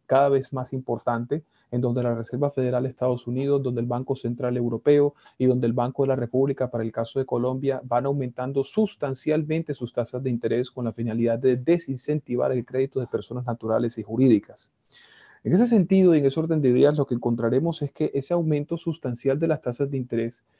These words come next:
no necesariamente genera una respuesta inmediata, Según diferentes estudios, entre los cuales se encuentra el de nuestro rector, Adolfo Meisel, se esperaría que entonces una, el efecto de las políticas monetarias tarden aproximadamente de ocho a un año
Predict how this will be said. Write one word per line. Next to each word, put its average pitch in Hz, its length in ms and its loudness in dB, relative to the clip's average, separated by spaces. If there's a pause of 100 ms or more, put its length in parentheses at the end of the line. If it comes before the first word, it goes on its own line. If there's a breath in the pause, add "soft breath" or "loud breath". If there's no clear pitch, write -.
(240 soft breath)
no 165 180 4
necesariamente 170 720 -2
genera 139 220 0
una 156 140 -2
respuesta 160 600 -4
inmediata, 139 640 0 (540)
Según 120 360 0
diferentes 120 500 -2
estudios, 147 560 0
entre 117 180 -6
los 113 140 -10
cuales 123 280 -2
se 135 60 -4
encuentra 127 440 0
el 135 80 -2
de 117 120 -2
nuestro 110 300 -6
rector, 113 380 0
Adolfo 117 380 -2
Meisel, 156 440 0 (240 soft breath)
se - 140 0
esperaría 156 640 2
que 156 140 0
entonces 151 680 -2
una, 143 320 -2
el 139 140 2
efecto 151 400 0
de 175 80 0
las 165 120 -2
políticas 135 500 -2
monetarias 131 520 -2
tarden 151 520 0
aproximadamente 135 1000 -4
de 127 100 2
ocho 139 480 0
a 127 140 -4
un 139 220 0
año 180 340 0